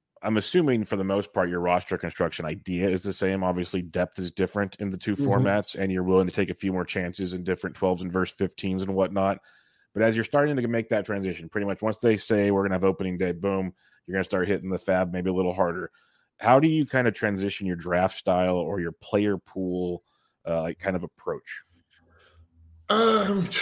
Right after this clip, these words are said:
Speaker 2: let me see how I can answer this and make it sound like, make it sound
Speaker 1: It's
Speaker 2: sensible.
Speaker 1: tough. It's not easy. I
Speaker 2: Yeah,
Speaker 1: know,
Speaker 2: no,
Speaker 1: but it's
Speaker 2: it's,
Speaker 1: just
Speaker 2: it's
Speaker 1: like, I
Speaker 2: tough
Speaker 1: know you
Speaker 2: 'cause
Speaker 1: do so many of 'em, so
Speaker 2: you're
Speaker 1: and, and
Speaker 2: wiping
Speaker 1: you,
Speaker 2: out that
Speaker 1: you know.
Speaker 2: depth factor where, you know, you don't need to be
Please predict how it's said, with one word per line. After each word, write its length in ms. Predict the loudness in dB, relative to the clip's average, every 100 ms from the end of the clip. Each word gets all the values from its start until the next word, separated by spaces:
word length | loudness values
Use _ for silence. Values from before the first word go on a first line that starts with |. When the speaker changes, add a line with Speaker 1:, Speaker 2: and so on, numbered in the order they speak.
| -4
Speaker 2:
let 80 | -4
me 60 |
see 180 | 2 4
how 180 | 6 6
I 80 | 4
can 180 | 0 -4
answer 320 | -2 -2 -2 -2
this 300 | 0 0 -2
and 460 | -4 -4 -6 -8 -14
make 220 | -6 -6
it 100 | -4
sound 240 | -4 -4 -4
like, 160 | -10 -12 -16 -16 -18 -18 -18 2
make 100 | 4
it 60 | 6
sound 220 | 6 6
Speaker 1:
It's 120 | 4
Speaker 2:
sensible. 440 | 6 6 6 8 8
Speaker 1:
tough. 100 | 6
It's 140 | 2 8
not 160 | 8
easy. 340 | 8 4 0 0
I 100 | 8
Speaker 2:
Yeah, 160 | 10
Speaker 1:
know, 40 | 12
Speaker 2:
no, 40 |
Speaker 1:
but 100 | 10
it's 80 | 10
Speaker 2:
it's, 100 | 8
Speaker 1:
just 120 | 6
Speaker 2:
it's 20 |
Speaker 1:
like, 160 | 2 2 4
I 60 |
Speaker 2:
tough 80 | 6
Speaker 1:
know 80 | 8
you 60 | 8
Speaker 2:
'cause 60 |
Speaker 1:
do 80 | 4
so 240 | 2 2 4
many 260 | 4 4
of 100 | 4 4
'em, 140 | 2
so 200 | 2 10
Speaker 2:
you're 140 | 12
Speaker 1:
and, 80 | 12 10
and 0 |
Speaker 2:
wiping 220 | 8 4 8
Speaker 1:
you, 120 | 8
Speaker 2:
out 120 | 8 8
that 140 | 6
Speaker 1:
you 60 | 6
know. 120 | 2
Speaker 2:
depth 360 | 2 2 -2 -4
factor 480 | -2 -2 0 0 2
where, 220 | 2 2
you 180 | 2 2
know, 80 | 2
you 120 | 4
don't 200 | 2 2
need 180 | -2 -2
to 80 |
be 640 | 2 4 4 4 2 0